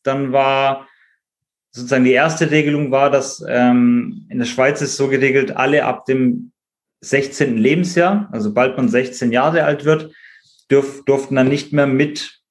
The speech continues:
Kontakt trainieren und mussten in Fünfergruppen und Abstand trainieren.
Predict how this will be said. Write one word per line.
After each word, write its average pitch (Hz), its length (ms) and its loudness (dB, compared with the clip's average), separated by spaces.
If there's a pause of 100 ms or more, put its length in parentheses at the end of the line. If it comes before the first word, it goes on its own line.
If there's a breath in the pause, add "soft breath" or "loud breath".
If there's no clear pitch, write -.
(240)
Kontakt 127 580 -4
trainieren 180 400 2
und 143 140 -2
mussten 139 260 -6
in 127 80 0
Fünfergruppen 156 760 0
und 113 120 2
Abstand 107 520 -2
trainieren. 123 540 0